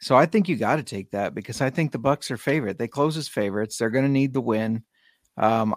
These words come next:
I realize the, the Panthers have been a covering machine, well, but I think,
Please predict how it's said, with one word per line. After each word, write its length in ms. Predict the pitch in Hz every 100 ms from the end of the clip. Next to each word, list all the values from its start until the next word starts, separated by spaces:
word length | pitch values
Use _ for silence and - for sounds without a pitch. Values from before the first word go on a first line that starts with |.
| -
I 80 | 113
realize 680 | 117 127 135 131 135 120
the, 260 | - 123 117
the 140 | 113
Panthers 640 | - 127 127 127 123 120 127
have 140 | 104
been 120 | 120
a 40 | 113
covering 400 | 123 113 127 131
machine, 580 | 123 - 101 101 110 110
well, 200 | - - - _ _ _
but 300 | 117 110 - -
I 120 | 120
think, 380 | - 147 123